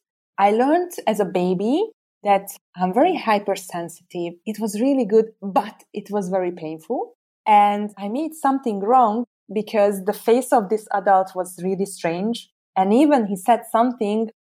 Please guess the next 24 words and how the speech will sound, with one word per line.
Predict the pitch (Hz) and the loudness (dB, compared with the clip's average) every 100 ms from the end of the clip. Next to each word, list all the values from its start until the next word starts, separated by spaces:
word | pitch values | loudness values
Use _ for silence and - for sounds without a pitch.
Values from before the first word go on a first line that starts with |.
| - | -8
which | 208 - | -6 0
I | 208 | 2
don't | 208 311 359 | 4 2 2
understand | 277 247 240 - 220 202 | 2 0 0 -2 -2 0
yet, | 196 202 240 - | 2 2 0 -8
but | 202 180 - 311 226 285 - - _ _ _ | -14 -2 2 4 2 2 -6 -20 _ _ _
I | 196 | -4
feel | 208 277 269 | -2 2 4
that | 214 196 - _ _ _ | 6 2 0 _ _ _
I | - 208 | -2 0
did | 226 | 0
something | 226 208 175 180 165 | -2 -4 -6 -6 -6
wrong. | 156 151 - - - _ _ _ _ | -2 -2 -4 -12 -20 _ _ _ _
So | - - - - | -4 0 0 0
this | 294 359 - - - | 0 0 0 -8 -2
could | 269 254 254 _ _ | 2 2 0 _ _
happen | - 247 277 277 247 | -6 -2 0 2 0
immediately, | - 220 247 320 254 240 240 202 202 254 254 _ _ _ | 0 2 4 4 2 0 0 -2 0 -2 -4 _ _ _
even | 240 233 | 4 4
a | 214 | 2
trauma | 214 - 233 330 339 196 | -2 0 4 4 2 -2
for | 190 196 175 | -2 -2 0
us | 175 247 - - - | -2 -4 -8 -14 -6
and | 202 202 | -2 -2